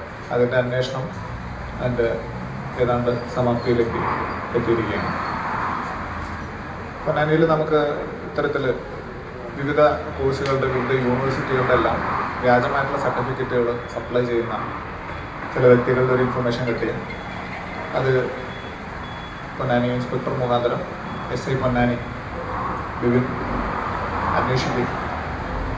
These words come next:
അതിനെ തുടർന്ന് മനസ്സിലായത് ഒരു വലിയ സംഘം,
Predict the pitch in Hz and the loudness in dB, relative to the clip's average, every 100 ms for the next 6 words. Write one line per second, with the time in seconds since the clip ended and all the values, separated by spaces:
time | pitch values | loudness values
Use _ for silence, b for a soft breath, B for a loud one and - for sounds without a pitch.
0 | - - - - 156 175 175 165 170 170 | -6 -8 -6 0 4 6 8 8 6 6
1 | 160 - - - - - 139 147 165 160 | 4 0 -6 -6 -8 -4 -2 0 6 8
2 | 143 139 143 175 - - - 135 131 135 | 8 6 2 0 -6 -8 -6 0 2 4
3 | 151 147 - - - - 135 131 135 | 4 2 -4 -8 -6 -4 -2 0 -2